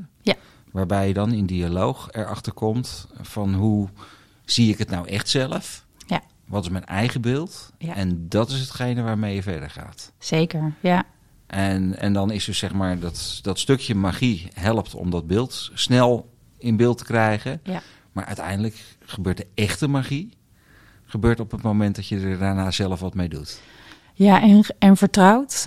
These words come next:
Speaker 1: en gelooft in jezelf en heel erg trouw blijft aan datgene wat je in jezelf voelt. En dat is de ja of de nee.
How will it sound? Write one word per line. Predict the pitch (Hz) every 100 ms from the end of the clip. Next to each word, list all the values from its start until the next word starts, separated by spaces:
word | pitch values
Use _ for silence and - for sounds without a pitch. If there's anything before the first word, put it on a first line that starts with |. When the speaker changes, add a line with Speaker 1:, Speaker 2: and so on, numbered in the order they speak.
| -
Speaker 1:
en | - 185
gelooft | 190 175 214 -
in | 196
jezelf | 185 165 165 196 254 - -
en | 185 190 -
heel | - 147 185 214 220
erg | - 180 - -
trouw | 185 180 214
blijft | 190 170 165 185 220 - - -
aan | - 170
datgene | 170 190 - 190 170 165
wat | 175 170
je |
in | - 175
jezelf | 202 165 165 170
voelt. | - 170 180 220 - -
En | 165
dat | 170
is | 185
de | 165 175
ja | 185 196
of | 196
de | 175
nee. | 180 202 156